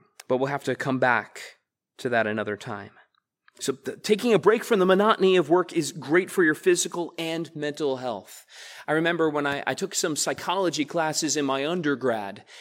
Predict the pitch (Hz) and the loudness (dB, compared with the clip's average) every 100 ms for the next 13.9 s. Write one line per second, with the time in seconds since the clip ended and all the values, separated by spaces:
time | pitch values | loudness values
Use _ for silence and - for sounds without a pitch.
0 | - 135 143 196 220 185 185 185 - 190 | -10 -4 -2 0 0 2 2 0 0 0
1 | 190 127 135 143 - 143 - - 214 190 | 0 0 0 0 -2 -4 -6 -6 -6 -6
2 | - 190 180 160 170 160 131 120 117 147 | -6 -6 -4 -4 -4 -6 -6 -6 -6 -6
3 | 175 190 151 131 113 107 107 92 80 131 | -6 -6 -4 -4 -6 -8 -12 -14 -16 -20
4 | - - - 165 220 269 254 226 - - | -20 -10 -6 -4 -2 -2 0 -2 -2 -2
5 | 254 254 - 151 226 233 240 208 143 156 | -2 -2 -2 -2 -2 0 -2 -2 0 2
6 | 190 220 208 180 196 190 190 175 139 170 | 4 4 2 0 -2 0 4 4 4 0
7 | 220 214 - 190 143 175 196 - - - | 0 -2 -6 -6 0 2 2 -2 -10 -16
8 | - _ _ - 180 185 180 165 - 175 | -16 _ _ -2 2 4 4 2 0 2
9 | 165 170 170 175 160 - 196 202 190 135 | 2 0 0 0 -2 -4 -2 0 0 0
10 | 120 117 - - - - - _ _ _ | -2 -4 -16 -20 -20 -20 -20 _ _ _
11 | _ _ _ _ _ _ - - 185 185 | _ _ _ _ _ _ -6 -2 2 6
12 | 208 202 190 - 202 214 170 175 190 185 | 6 6 2 0 0 0 0 0 2 2
13 | 180 175 180 165 156 143 170 131 95 | 2 0 -2 0 0 2 0 -2 -10